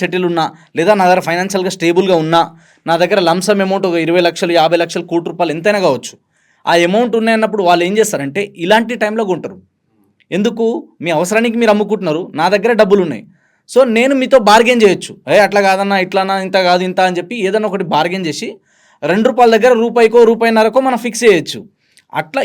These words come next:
ఈ టైంలో ఏంటంటే ఛాన్స్ ప్రాపర్టీలు బాగా సేల్ అవుతున్నాయి, ఈ టైంలో రీసేల్ ప్రాపర్టీస్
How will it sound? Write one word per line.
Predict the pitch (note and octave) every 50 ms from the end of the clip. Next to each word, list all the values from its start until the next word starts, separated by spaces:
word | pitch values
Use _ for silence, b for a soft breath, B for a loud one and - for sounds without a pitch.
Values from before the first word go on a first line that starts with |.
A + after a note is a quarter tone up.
| F#3 F3
ఈ | F#3+ A#3 A3
టైంలో | A#3+ A#3 A#3 A3 G#3+ G#3
ఏంటంటే | F#3+ D#3 C#3+ C#3+ C#3+ A#3 A#3+ A#3 _ -
ఛాన్స్ | - F3 E3 G#3 A#3+ A#3 - -
ప్రాపర్టీలు | A3 G#3 G3+ G3+ G#3+ G3+ G#3+ A3 G#3+ E3+
బాగా | E3+ D#3 D#3 D#3+ E3 D#3+
సేల్ | E3+ D3+ C#3 B2+
అవుతున్నాయి, | A#2 - A2 F#2+ F#2 - _ _ _ _ _ _ _ _ _ _ _ _ _ - C#3+ F3+
ఈ | A3+ G#3
టైంలో | A#3 A3+ A#3 A#3+ A3 D#3+
రీసేల్ | D#3 G#3+ G#3+ G#3+ B3+ B3+ B3 G#3
ప్రాపర్టీస్ | A#3+ A#3 - A#3 G#3+ A#3 A#3+ G3+